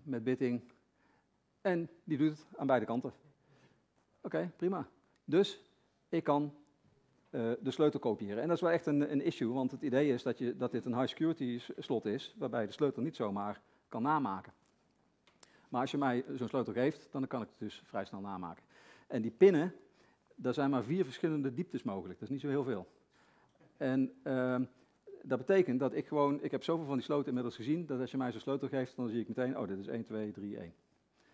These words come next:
En dat kun je gewoon aflezen met, met het blote oog. En dan moet ik alleen eventjes drie seconden met dat dingetje doen. Dus, eh, als ik tien seconden de sleutel heb, dan kan ik hem, eh, eh, decoderen en printen. Dus dat is wel echt een, eh, een issue.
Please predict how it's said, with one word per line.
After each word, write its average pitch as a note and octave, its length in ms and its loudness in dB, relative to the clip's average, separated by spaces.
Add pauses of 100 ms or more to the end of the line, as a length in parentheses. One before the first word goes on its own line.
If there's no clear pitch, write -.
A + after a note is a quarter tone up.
(340)
En B2 100 -6
dat A#2 100 -6
kun B2+ 120 0
je A#2 60 2
gewoon A#2 280 -2
aflezen A#2 580 -2
met, A#2+ 260 -8 (140)
met A#2+ 180 -6
het G#2+ 180 -14
blote A#2+ 280 0
oog. A#2 240 -2 (880)
En - 220 -10
dan C3 60 2
moet C3+ 100 4
ik A#2 60 -2
alleen C3+ 180 6
eventjes B2 320 0
drie C3 140 -2
seconden A#2+ 320 -2
met A2+ 80 -2
dat A2 100 -2
dingetje C#3+ 260 -2
doen. D3 160 -2
Dus, B2+ 140 -6
eh, B2+ 600 -6
als C3+ 120 -2
ik A#2+ 80 -18
tien C#3 160 0
seconden B2 280 -6
de A2 60 -6
sleutel C3+ 300 -4
heb, A#2+ 160 -4
dan A#2 100 -10
kan A2+ 120 -8
ik G#2+ 80 -10
hem, G#2 180 -6 (560)
eh, A2 220 -6
eh, A2 60 -4 (500)
decoderen B2+ 880 4
en A2+ 180 -2
printen. D#3+ 300 4 (280)
Dus C#3 120 -6
dat F3+ 80 2
is - 60 -2
wel E3 100 2
echt D#3+ 140 0
een, C3+ 140 2
eh, B2+ 100 2
een B2+ 140 0
issue. B2 220 -2